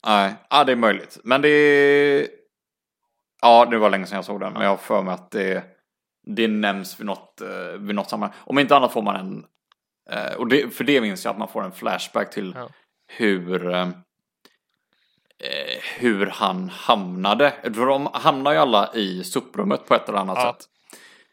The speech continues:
Speaker 1: Eh, och det främsta är ju att den här lådan med julsaker liksom
Speaker 2: Ja.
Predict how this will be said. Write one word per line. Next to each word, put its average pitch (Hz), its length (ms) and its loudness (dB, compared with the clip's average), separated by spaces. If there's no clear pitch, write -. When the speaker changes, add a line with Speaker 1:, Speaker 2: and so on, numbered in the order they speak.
Speaker 1:
Eh, 92 580 2
och 101 360 2
det 104 100 0
främsta 107 400 -2
är 92 40 -2
ju 90 100 -4
att - 500 -10
den 107 180 -2
här 104 100 2
lådan 98 360 4
med 92 80 0
julsaker 95 540 0
liksom 90 460 -4
Speaker 2:
Ja. 120 200 -12